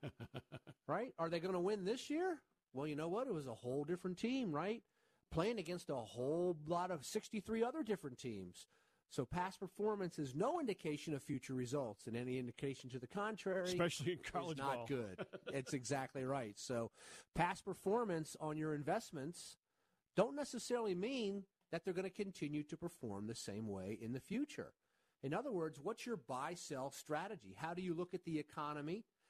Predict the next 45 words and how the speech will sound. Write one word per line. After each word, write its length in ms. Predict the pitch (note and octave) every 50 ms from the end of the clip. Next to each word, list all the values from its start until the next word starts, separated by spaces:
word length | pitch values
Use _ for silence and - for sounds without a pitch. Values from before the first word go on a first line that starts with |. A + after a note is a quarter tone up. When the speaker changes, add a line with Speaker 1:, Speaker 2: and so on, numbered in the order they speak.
| _ _ _ -
Speaker 2:
How 120 | D3 D3+ D#3
do 80 | D#3+
you 80 | F3 E3+
take 240 | - F#3 F3 - -
a 40 |
look 200 | D3+ D3+ D#3+ - F3
at 140 | D#3 - D#3
your 100 | D3+ D3
investments? 680 | C#3 B2 C3+ C3 C#3 - - - E3+ F#3 G3 - - _ _ _ _ _
How 140 | - D#3 F3
does 160 | F#3+ F#3 E3+
it 80 | F3 E3
all 260 | E3+ E3 D#3+ D3+ - - - - - -
pour 320 | B3 C4 B3 A3 G#3 G3
into 320 | - F#3 F3+ F3+ F3 - F3
your 140 | D#3+ D#3 C#3+
financial 580 | - - E3 D#3 D3+ D#3 E3 D#3 - - D#3
plan? 500 | - - E3+ E3+ F#3 G3 D#3 G2+ E2+ F#2+ _ _ _ - _ _ -
How 260 | - E3 E3+ F3+ F3+
is 100 | D#3+ D3
your 120 | D#3+ D3+
wealth 360 | C3+ C3 C#3+ D#3 D#3+ E3+ E3 -
strategy, 600 | - - - D#3+ D3+ C#3+ D3+ D#3+ E3 D3 C#3+ F3+
your 200 | F#3+ E3+ B2 A#2+
giving 400 | A2 A2 B2 C3+ C3 D3+ E3 D#3+
strategy, 520 | D3+ - - E3+ D#3+ D#3+ E3 E3 D#3 F3 G3
your 200 | F3 C3 F#2+ - -
taxes, 680 | - - C#3+ C#3 C#3+ - - - - F#3 F3+ E3+ -
your 140 | - G#2+ G#2
estate 400 | G#2+ - - - - C#3 D#3 D#3+ -
planning? 320 | - E3 E3 E3+ F3 F3 E3+ - - - _ -
How's 260 | - G3 G#3+ G3+ E3
all 180 | F#3 F3 F3+ F3
that 180 | F3 E3+ C#3 C3
wrap 200 | D3 D#3 D3+ - -
around 460 | D3 C#3 D3+ D#3 E3 D#3+ C#3+ C3+ B2+
into 240 | B2 B2+ - - C3
the 160 | A#2 - A#2+
first 320 | - - D3+ E3 F3+ - -
position, 480 | - A#2+ G2+ G#2+ A2+ G2+ - C#3 A#2+
which 160 | A2+ A#2 -
is 100 | C3 A#2
building 340 | - - C3 A#2+ A#2+ A#2+ A#2
the 60 | A#2
right 260 | A2 G#2 A2 A2+ G#2